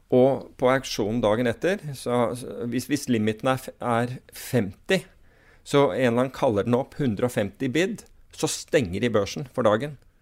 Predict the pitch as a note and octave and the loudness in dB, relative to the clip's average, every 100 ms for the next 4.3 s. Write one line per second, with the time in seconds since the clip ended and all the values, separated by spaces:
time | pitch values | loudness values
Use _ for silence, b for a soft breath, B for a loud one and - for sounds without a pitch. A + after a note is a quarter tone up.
0 | _ _ _ _ C#3 D3 A#2 E2 G2 A2 | _ _ _ _ 2 2 0 -2 -2 -2
1 | - E3 - - _ _ _ _ _ _ | -4 -8 -12 -20 _ _ _ _ _ _
2 | - C3 C3+ A2 A2+ C3+ G#2+ A#2 B2 A2+ | 2 4 6 4 2 2 2 0 0 0
3 | G#2+ A#2+ - G#2 A#2 B2+ G2 G2+ - F#2 | 0 -2 0 2 4 2 0 -2 -2 -6
4 | F#2+ A2 | -4 0